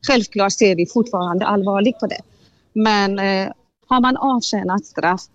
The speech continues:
då behöver vi inte vara rättsinstans, för det är vi inte heller. Vi är en partiorganisation.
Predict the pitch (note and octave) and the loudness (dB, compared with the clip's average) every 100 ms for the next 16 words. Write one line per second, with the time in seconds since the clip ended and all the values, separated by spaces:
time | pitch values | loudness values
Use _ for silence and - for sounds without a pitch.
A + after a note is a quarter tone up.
0 | _ F#3+ F#3 F3 F3 - F#3+ G#3 F#3+ G3+ | _ -2 0 0 -2 -4 0 0 2 0
1 | A3 G3+ - E3+ E3 F3 E3+ E3 F#3+ F#3 | 2 2 0 -2 0 0 0 0 -2 -4
2 | - F3+ E3+ G3 G3 G3+ A3+ - E3+ D#3 | -4 -2 -2 -2 -2 0 0 0 -2 -2
3 | - A3+ F#3 F#3 G3 - - F#3 G#3+ F#3 | 0 0 0 -10 -12 -12 -14 -6 -2 0
4 | F3+ F3+ F3+ F3+ F#3 F3 F#3 G#3 G#3+ F3+ | 0 -4 -6 -8 -10 -8 -2 0 0 0
5 | F3+ F3 F3+ - - F3+ | -2 -6 -10 -8 -2 0